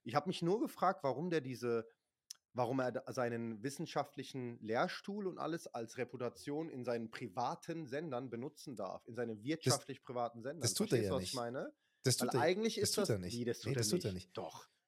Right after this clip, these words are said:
Speaker 1: Der sagt Harvard
Speaker 2: Nein.
Speaker 1: Lab und so,
Speaker 2: Er sagt immer,
Speaker 1: Ah,
Speaker 2: das ist ja der Witz daran.
Speaker 1: okay.
Speaker 2: Und das ist, das, das ist ja das Witzige.
Speaker 1: Ja.
Speaker 2: Er sagt immer, ja, ähm, ich bin Andrew Huberman, ich bin Professor an der Stanford-Universität, was ja nicht schlecht ist, was ja auch nicht schlimm ist, darf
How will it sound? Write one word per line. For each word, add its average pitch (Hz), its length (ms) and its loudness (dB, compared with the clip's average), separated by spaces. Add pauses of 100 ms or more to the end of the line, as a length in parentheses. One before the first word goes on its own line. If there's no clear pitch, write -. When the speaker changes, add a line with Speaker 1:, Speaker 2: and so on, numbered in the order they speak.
(220)
Speaker 1:
Der 127 100 0
sagt 131 300 2
Harvard 151 360 6
Speaker 2:
Nein. - 20 -2
Speaker 1:
Lab 175 260 4
und 180 180 -2
so, 185 240 4 (120)
Speaker 2:
Er 110 80 6
sagt 120 300 4
immer, 233 400 4
Speaker 1:
Ah, 190 380 -8
Speaker 2:
das 117 180 4
ist 151 100 4
ja 143 60 8
der 135 120 6
Witz - 200 2
daran. 95 240 0
Speaker 1:
okay. 131 40 -4
Speaker 2:
Und 110 120 -2
das 127 120 4
ist, - 180 0
das, 143 100 4
das 165 220 4
ist - 100 4
ja 165 60 6
das 151 140 2
Witzige. 95 320 0 (260)
Speaker 1:
Ja. 107 220 -10
Speaker 2:
Er 120 100 8
sagt 147 240 2
immer, 233 420 4 (480)
ja, 185 320 4
ähm, 147 320 4
ich - 140 0
bin 120 120 0
Andrew 107 200 0
Huberman, 190 600 4 (380)
ich 123 160 4
bin 139 180 2
Professor 143 460 4
an 120 80 0
der 107 80 0
Stanford-Universität, 113 1160 2 (120)
was 104 180 2
ja 95 100 2
nicht 85 160 -4
schlecht 98 240 0
ist, - 200 -4
was 98 140 2
ja 101 100 0
auch 92 120 -2
nicht 98 140 -2
schlimm 151 200 2
ist, - 160 2
darf 113 200 4